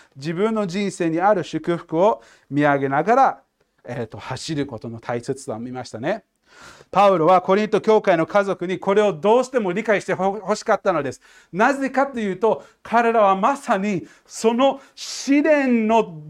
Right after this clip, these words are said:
試練の中にいた。その自由が、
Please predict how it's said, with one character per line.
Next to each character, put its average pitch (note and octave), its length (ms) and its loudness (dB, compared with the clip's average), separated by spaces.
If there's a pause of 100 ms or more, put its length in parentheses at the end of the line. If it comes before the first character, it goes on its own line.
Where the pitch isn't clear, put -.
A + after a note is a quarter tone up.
(420)
試 - 520 -2
練 D#4+ 240 2
の B3+ 100 0
中 C#4 320 2
に A#3 200 -4
い G3 60 -4
た。 G#3 300 0
そ - 160 -4
の D#4+ 160 0
自 G3 200 -6
由 D#4+ 360 0
が、 F3+ 260 0